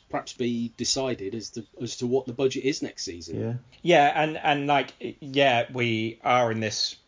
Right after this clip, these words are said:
Speaker 3: pandemic or whatever, but you've got,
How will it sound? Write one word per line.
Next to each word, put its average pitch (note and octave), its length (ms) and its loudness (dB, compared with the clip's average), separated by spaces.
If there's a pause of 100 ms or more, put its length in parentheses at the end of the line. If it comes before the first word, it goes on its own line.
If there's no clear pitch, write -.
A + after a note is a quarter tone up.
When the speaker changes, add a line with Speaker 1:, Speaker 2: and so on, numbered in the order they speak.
Speaker 3:
pandemic A2+ 560 0
or F#2+ 40 -2
whatever, E2+ 480 -4 (240)
but G2+ 220 2 (100)
you've A2 440 -4
got, A#2+ 320 4